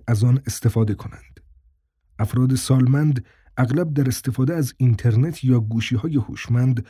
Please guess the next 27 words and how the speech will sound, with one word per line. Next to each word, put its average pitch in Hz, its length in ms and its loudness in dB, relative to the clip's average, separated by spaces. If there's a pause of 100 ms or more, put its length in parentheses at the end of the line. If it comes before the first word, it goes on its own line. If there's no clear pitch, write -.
(260)
دچار 123 320 2
مشکل 127 440 2
هستند - 580 -14 (500)
و 98 60 0
دوست 120 320 -2
من 143 300 2 (360)
تمام 180 340 0
این 151 200 -2
کارها - 480 -4
را 131 120 2
تا 117 240 -4
حد 113 340 -2
ممکن 120 560 0 (260)
ساده 123 400 0
کرده - 340 -12
بود. - 340 -20 (1040)
همهٔ 190 320 0
برنامه‌ها 107 720 2 (300)
صرفاً 139 400 0
نیازمند 143 680 4
یک 139 420 0
یا 127 260 2 (300)
دو 156 120 2
کلیک 117 420 -4
بودند. - 480 -18 (500)
او 120 160 -2
حتی 143 400 0